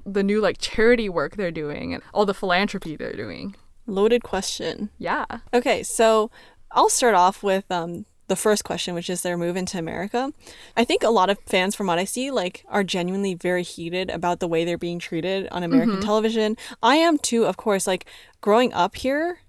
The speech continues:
Speaker 2: not in America, but in <laughs> North America, I've dealt with racism and I've dealt with, like, ignorant behavior. And that's what all K-pop idols are dealing with right now with, like, stupid interview questions,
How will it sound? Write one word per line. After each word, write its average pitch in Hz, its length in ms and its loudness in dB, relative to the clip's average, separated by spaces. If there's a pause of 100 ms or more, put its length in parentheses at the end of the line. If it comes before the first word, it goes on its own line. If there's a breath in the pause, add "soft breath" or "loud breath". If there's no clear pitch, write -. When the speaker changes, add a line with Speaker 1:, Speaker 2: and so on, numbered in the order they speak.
(140)
Speaker 2:
not 190 160 -2
in 190 60 2
America, 170 340 -2
but - 200 -6
in 180 100 -4
<laughs> 175 60 -2
North 226 160 2
America, 196 560 0 (340 loud breath)
I've 233 300 4
dealt 226 200 4
with 226 140 0
racism 208 580 -2
and 185 120 -4
I've 190 100 -4
dealt 202 220 2
with, 226 80 -2
like, 208 180 -2
ignorant 170 380 -4
behavior. 170 640 -6 (400 soft breath)
And 214 220 0
that's 214 220 4
what 240 180 2
all 202 160 4
K-pop 208 340 0
idols 175 260 -2
are 175 60 -6
dealing 180 260 -6
with 170 140 -6
right 160 140 -6
now 170 200 -4
with, 180 160 -8
like, 170 140 -6
stupid 233 440 -2
interview 180 320 -6
questions, - 640 -10